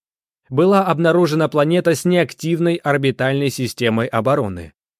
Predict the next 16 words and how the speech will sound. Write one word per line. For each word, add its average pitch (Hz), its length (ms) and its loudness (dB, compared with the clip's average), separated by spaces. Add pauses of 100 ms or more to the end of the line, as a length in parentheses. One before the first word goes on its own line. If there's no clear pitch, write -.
(400)
Все 151 360 0
находилось 151 640 2
в - 60 -16
таком 147 460 0
ужасном 139 480 0
состоянии, 160 760 0
что 170 220 -2
ничего 170 520 2
полезного 151 680 2
из 135 100 -2
этой 135 240 -2
кучи 143 340 -6
металла 135 560 0
нельзя 143 500 2
было 165 260 0
взять. 139 480 -4